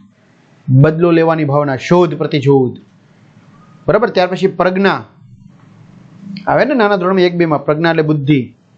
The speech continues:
અને ક્ષાર એટલે ખારાશ.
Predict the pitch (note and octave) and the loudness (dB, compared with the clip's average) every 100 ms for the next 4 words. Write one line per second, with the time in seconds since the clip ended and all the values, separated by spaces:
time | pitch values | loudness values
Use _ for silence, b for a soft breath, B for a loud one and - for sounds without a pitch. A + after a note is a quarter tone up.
0 | _ _ _ _ _ _ _ _ D3 C#3 | _ _ _ _ _ _ _ _ -2 -2
1 | - - G3+ E3+ A#2+ - B2+ C#3 C#3 - | -2 0 2 2 -2 -8 -2 0 0 -4
2 | B2+ B2 B2 G#2 | -4 -2 -2 -2